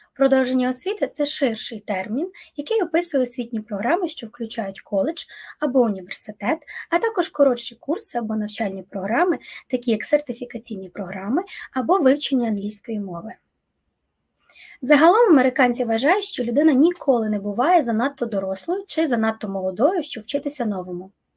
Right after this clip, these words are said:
Дорослі часто поєднують роботу і навчання, тому що навчання може призвести до кращих можливостей. Однак освітні програми можуть бути дорогими і займати багато часу.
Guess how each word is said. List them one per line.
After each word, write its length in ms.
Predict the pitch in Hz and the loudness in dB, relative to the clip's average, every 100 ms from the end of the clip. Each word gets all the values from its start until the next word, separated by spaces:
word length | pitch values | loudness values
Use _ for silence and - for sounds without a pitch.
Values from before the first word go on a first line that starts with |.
| _ _ _ _ _ _ _ _ _ - - | _ _ _ _ _ _ _ _ _ -20 -6
Дорослі 400 | 254 330 494 311 | 6 8 10 6
часто 360 | 269 320 349 285 | 6 6 6 2
поєднують 540 | - 240 240 214 202 | 2 2 2 0 -2
роботу 360 | 220 208 330 269 | -6 2 2 4
і 80 | 240 | 0
навчання, 580 | 233 - 202 185 185 196 _ - | 0 -2 -4 -4 -6 -12 _ 0
тому 220 | 254 240 | 2 2
що 180 | 247 214 | 0 -2
навчання 460 | 202 - 370 311 | -4 0 2 2
може 220 | 220 220 | 2 -2
призвести 520 | 220 220 208 202 - 247 | -4 -6 -6 -6 -4 -2
до 100 | 220 | -2
кращих 400 | 233 269 254 254 | -2 -2 -4 -6
можливостей. 640 | 233 196 185 196 - 262 _ - - - 262 | -6 -4 -6 -8 -12 -14 _ -20 -20 -4 2
Однак 320 | 254 247 247 | 4 4 2
освітні 320 | - 220 208 | -2 -2 -2
програми 420 | 202 220 370 415 | -2 2 4 4
можуть 280 | 220 214 202 | 4 0 -4
бути 220 | 202 220 | -6 -6
дорогими 560 | 202 196 180 180 208 359 - - _ - | -4 -2 -2 -4 -4 -4 -6 -20 _ 2
і 120 | 311 | 4
займати 420 | 247 214 196 208 | 6 4 0 -2
багато 340 | 226 196 190 202 | -4 -4 -6 -8
часу. 360 | - - - | -12 -12 -14